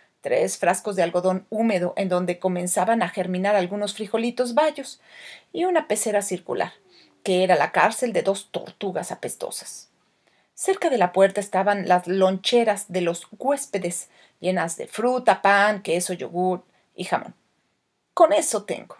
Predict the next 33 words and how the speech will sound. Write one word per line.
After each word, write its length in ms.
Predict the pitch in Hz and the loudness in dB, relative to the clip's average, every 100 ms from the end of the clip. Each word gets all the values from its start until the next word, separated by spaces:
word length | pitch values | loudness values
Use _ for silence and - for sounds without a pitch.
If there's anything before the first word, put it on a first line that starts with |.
| _ _ | _ _
pensó 320 | - 180 208 | -10 -4 -2
Mila 280 | 185 196 185 | 0 2 2
antes 280 | 180 185 170 | 0 -6 -2
de 240 | 175 165 | 0 0
decir 320 | 170 175 - - | -2 -4 -4 -8
en 120 | - | -8
voz 200 | - - | -8 -6
alta. 220 | - - - - _ _ - - - - | -8 -10 -20 -20 _ _ -20 -20 -20 -8
«Espérenme 600 | 311 - 349 349 339 320 | -6 0 2 4 2 -2
un 80 | 311 | -2
segundo, 460 | 320 285 294 277 - _ - | -2 0 -2 -4 -10 _ -18
no 380 | 170 175 190 202 | -4 0 2 2
me 140 | 226 | 2
tardo». 340 | 226 269 165 - _ _ _ _ _ _ _ - - - - - - - | 2 2 2 -8 _ _ _ _ _ _ _ -20 -20 -20 -20 -20 -20 -4
Ante 460 | 254 247 247 254 | 0 2 6 8
el 80 | 247 | 8
asombro 500 | 254 - 302 339 349 | 6 4 2 4 4
de 100 | 262 | 4
todos, 680 | - 208 196 214 277 - - _ | 2 2 2 2 -4 -12 -16 _
Mila 420 | 196 285 233 220 | -4 0 4 2
se 140 | 247 190 | 2 -6
puso 340 | 196 196 233 | -6 -2 0
a 160 | 175 190 | 0 -2
hacer 480 | 185 220 226 233 - | -2 2 2 0 -8
una 140 | - 233 | -2 -2
extraña 400 | - 226 226 240 | -2 -2 -2 -2
construcción 540 | 214 - 180 - 226 | -6 -8 -8 -4 0
orgánica 500 | 202 190 202 226 226 | 2 2 0 0 0
en 60 | 196 | 0
el 120 | 175 | 0
centro 320 | - 196 160 | -2 -4 -4
del 120 | - | -8
círculo. 440 | 175 180 170 - | -6 -6 -8 -10